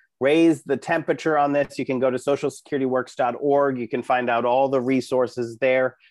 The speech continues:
Uh, and, and, and be a happy warrior, because I will say, we're fighting about getting this cash into people's pockets, and that's important.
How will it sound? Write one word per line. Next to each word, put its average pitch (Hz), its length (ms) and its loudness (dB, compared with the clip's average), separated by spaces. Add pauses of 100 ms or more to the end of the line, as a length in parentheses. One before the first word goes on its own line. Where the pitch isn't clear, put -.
(120)
Uh, 135 280 2
and, 165 280 0
and, 175 200 2 (280)
and 175 200 0
be 254 120 2
a 262 100 6
happy 202 460 2
warrior, 165 540 6
because 139 440 0
I 156 100 4
will 170 200 4
say, 190 500 2 (300)
we're 180 200 2
fighting 208 480 2
about 165 400 0
getting 175 420 2
this 151 340 -4
cash 160 680 -2 (100)
into 160 340 0
people's 139 640 -8 (140)
pockets, 123 640 -4
and 131 180 -4
that's 151 260 -2
important. 127 600 -4